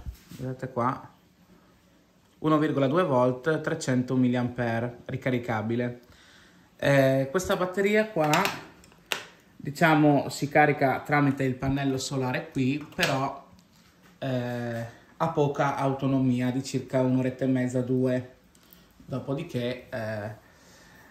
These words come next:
non, non mantiene più la, la carica e la catena si spegne,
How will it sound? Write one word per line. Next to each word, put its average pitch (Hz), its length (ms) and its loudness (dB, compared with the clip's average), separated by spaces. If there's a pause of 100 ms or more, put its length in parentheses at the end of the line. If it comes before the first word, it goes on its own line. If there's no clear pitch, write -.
(140)
non, 135 380 2
non 135 120 4
mantiene 135 420 2
più 135 360 0
la, 123 400 0
la 127 200 -2
carica 127 760 -2
e 139 80 -4
la 135 120 -2
catena 120 440 -2
si - 160 -10
spegne, 120 640 -2